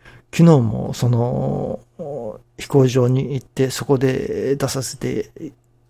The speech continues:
いただくわけですが、やっぱりその方もご自分でなさることはあんまり少ないようで、まあ、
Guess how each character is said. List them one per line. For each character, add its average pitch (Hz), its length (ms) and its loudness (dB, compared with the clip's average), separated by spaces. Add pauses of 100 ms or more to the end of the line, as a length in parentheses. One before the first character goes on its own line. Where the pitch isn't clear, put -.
(280)
い 143 80 -4
た 120 140 0
だ 120 100 -4
く 131 300 -4
わ 131 160 -2
け - 100 -10
で - 120 -8
す - 140 -12
が、 - 200 -12 (2000)
や 120 120 -2
っ - 120 -10
ぱ 226 140 4
り 165 420 -4
そ - 200 0
の 170 100 2
方 156 300 -2
も 160 760 -2
ご 131 100 0
自 139 220 -2
分 151 280 0
で 78 200 0
な 143 140 -2
さ 151 160 -2
る 135 100 -4
こ - 140 -10
と - 140 -8
は 113 200 -6
あ 123 40 -4
ん 131 100 -2
ま 127 100 -2
り 135 120 -2
少 - 260 -10
な 143 160 -2
い - 120 -10
よ - 200 -10
う - 20 -16
で、 - 220 -16 (440)
ま 131 540 -10
あ、 - 60 -20